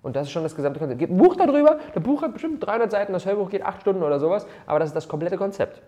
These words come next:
Ihr müsst euch das Buch nicht reinziehen, ihr könnt es machen. Gary Keller, sehr, sehr cooles Buch, aber das ist im Prinzip alles. Das One Thing bedeutet, es gibt, zu jeder Zeit gibt es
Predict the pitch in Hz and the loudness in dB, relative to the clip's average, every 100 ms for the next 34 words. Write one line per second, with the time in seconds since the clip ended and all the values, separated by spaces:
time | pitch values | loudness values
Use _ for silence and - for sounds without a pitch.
0 | _ _ _ _ _ _ _ _ 107 110 | _ _ _ _ _ _ _ _ -8 -6
1 | 95 101 98 110 104 101 143 156 110 92 | -6 -10 -8 -8 -6 -4 -4 -6 -8 -10
2 | 98 120 139 131 107 104 131 135 143 - | -6 -6 -6 -4 -4 -4 -2 -2 -4 -10
3 | - 123 113 117 113 147 214 - - 156 | -8 -6 -4 -6 -8 -8 -8 -4 -2 -2
4 | - 143 143 156 98 98 - - _ _ | -4 -8 -6 -6 -4 -6 -10 -20 _ _
5 | _ _ _ _ _ _ _ _ _ _ | _ _ _ _ _ _ _ _ _ _
6 | 107 113 139 220 175 175 151 120 117 143 | -12 -4 -4 -4 -6 -6 -6 -2 -2 -2
7 | 147 143 - _ _ _ _ 113 _ _ | -6 -10 -14 _ _ _ _ -20 _ _
8 | - 120 151 185 - 110 - - 110 | -14 -8 -8 -8 -12 -14 -14 -18 -20